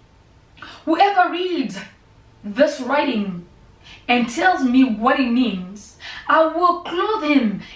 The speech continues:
in purple and have a gold chain placed around his neck, and he will be made the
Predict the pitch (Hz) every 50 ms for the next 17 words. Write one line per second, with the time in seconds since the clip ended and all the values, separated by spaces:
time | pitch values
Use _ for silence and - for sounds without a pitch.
0 | - - - 262 262 - - - - 202 202 - - 208 202 190 175 175 - -
1 | - - - - - 254 269 269 254 - 294 311 339 330 - - - 262 226 -
2 | - 294 311 320 262 - - - - 330 320 302 269 233 214 269 294 294 320 339
3 | - - - - 240 226 240 247 240 220 214 220 - - 226 214 220 214 220 -
4 | - - - _ _ - - - - - - 277 302 302 302 277 294 302 285 247
5 | 330 403 440 403 269 - 349 381 370 294 240 214 196 - - - _ - 208 208
6 | 220 233 240 240 247 254 254 240 240 214 233 233